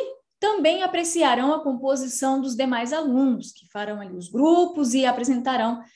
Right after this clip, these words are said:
a música, né, a sua estrofe composta. Na questão da técnica, a técnica vai ser trabalhada através do aprendizado do ritmo, que eles vão ter que aprender o ritmo de samba usando a maraca, o pandeiro e os demais instrumentos percussivos,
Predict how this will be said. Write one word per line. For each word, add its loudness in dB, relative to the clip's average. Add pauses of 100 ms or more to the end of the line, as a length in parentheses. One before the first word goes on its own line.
a -2
música, -2
né, -2
a -6
sua -4
estrofe 0
composta. -4 (680)
Na 6
questão 4
da 8
técnica, 4
a 0
técnica 0
vai 2
ser 0
trabalhada 2
através -2
do -2
aprendizado -2
do 0
ritmo, 0 (220)
que -10
eles -10
vão -10
ter -10
que -4
aprender -4
o 4
ritmo -2
de -2
samba 2
usando -4
a -6
maraca, 2
o -8
pandeiro 2 (480)
e 0
os 0
demais -2
instrumentos -4
percussivos, 0